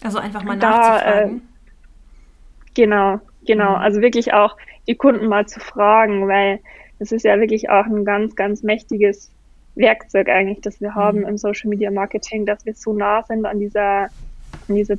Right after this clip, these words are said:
Speaker 2: Zielgruppe und eben auch an Stammkunden.
Speaker 1: Ja.
Speaker 2: Und genau, das ist so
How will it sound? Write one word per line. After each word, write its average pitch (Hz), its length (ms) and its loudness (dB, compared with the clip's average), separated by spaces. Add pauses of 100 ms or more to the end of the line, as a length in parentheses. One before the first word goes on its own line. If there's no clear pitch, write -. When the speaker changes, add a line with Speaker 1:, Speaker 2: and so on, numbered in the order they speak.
Speaker 2:
Zielgruppe 220 640 -2
und 220 200 -2
eben 214 260 2
auch 202 240 0
an 208 140 -6
Stammkunden. 202 840 -2 (800)
Speaker 1:
Ja. 196 180 -10 (300)
Speaker 2:
Und 208 680 0 (680)
genau, 196 320 0
das 208 180 -10
ist 220 180 -10
so 208 240 2